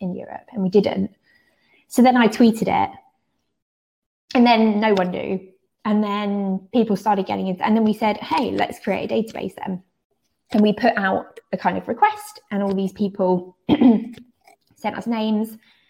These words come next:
And then we turned that into an article, a resource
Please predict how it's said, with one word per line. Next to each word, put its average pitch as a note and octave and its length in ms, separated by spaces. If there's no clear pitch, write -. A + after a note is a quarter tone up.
And A#3 100
then B3 100
we A#3+ 100
turned B3 280
that G#3 120
into G3+ 200
an F#3+ 100
article, F3+ 720
a G3 60
resource F3+ 840